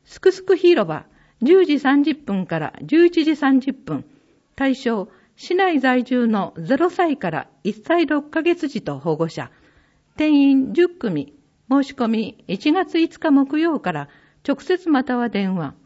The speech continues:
こ、ちびちゃんの美術遊び。十時三十分から十一時三十分。対象、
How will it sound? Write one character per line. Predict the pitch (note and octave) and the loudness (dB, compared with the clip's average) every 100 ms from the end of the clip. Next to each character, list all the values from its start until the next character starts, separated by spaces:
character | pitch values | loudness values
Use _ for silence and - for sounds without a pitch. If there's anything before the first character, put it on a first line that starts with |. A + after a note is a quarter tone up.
| _ _ _ _ _ _ | _ _ _ _ _ _
こ、 | - E4 - _ _ _ - | -2 0 -2 _ _ _ 4
ち | G4 | 6
び | G4 | 6
ち | F4 | 4
ゃ | C4+ | 0
ん | G#3 | 0
の | F#3 - - | -2 -6 -12
美 | E3 A#3+ | -2 2
術 | E4+ F#4 G4 | 2 2 2
遊 | E4+ - G3+ | 0 -2 -4
び。 | C#3 - _ _ _ _ - | -6 -8 _ _ _ _ -4
十 | A#3+ F#4 | 4 6
時 | F#4 D4 | 6 2
三 | D4 D4 D#4 | 0 0 0
十 | E4 | -2
分 | - A3+ G#3+ | -2 -2 -2
か | F3 | -2
ら | E3 - - | -4 -8 -6
十 | D#3+ C#4+ | 0 2
一 | D#4 D4+ | 2 0
時 | C#4+ | -2
三 | C#4 B3 A#3 | -2 0 0
十 | B3+ | -2
分。 | - D3+ B2+ - _ _ _ _ | -6 -10 -10 -12 _ _ _ _
対 | - C#4 | -2 -2
象、 | C4 B3+ A#3 - | 0 -2 -4 -6